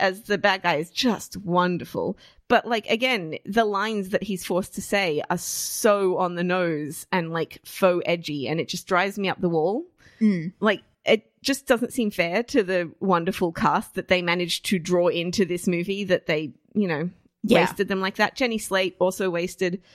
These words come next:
Speaker 1: who is, could have really been used a lot more. I don't know. It's just,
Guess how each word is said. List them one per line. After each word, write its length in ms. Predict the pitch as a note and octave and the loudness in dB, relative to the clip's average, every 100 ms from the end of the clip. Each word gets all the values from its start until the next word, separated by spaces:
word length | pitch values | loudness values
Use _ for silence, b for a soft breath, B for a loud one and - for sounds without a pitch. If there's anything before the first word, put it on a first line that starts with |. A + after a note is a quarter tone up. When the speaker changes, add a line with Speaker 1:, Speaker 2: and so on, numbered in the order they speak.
| b b | b b
Speaker 1:
who 140 | A3+ | 2
is, 240 | F#3 F3 - _ - | 2 0 -14 _ -2
could 220 | A#3+ G#3+ | 2 2
have 240 | F#3+ F3 - _ - | 2 -6 -14 _ -2
really 240 | G3 F3+ | 2 2
been 220 | F3+ F3 | 2 0
used 240 | F3 F3+ F#3+ | -2 -2 2
a 40 | |
lot 160 | E3+ D3+ | 2 2
more. 360 | F3+ E3+ E3+ - | 0 -2 -4 -2
I 140 | E3+ | -2
don't 120 | C#3 | -2
know. 120 | D#2 | -2
It's 160 | D3 E3 | -2 -2
just, 340 | - F3 - | -4 -6 -10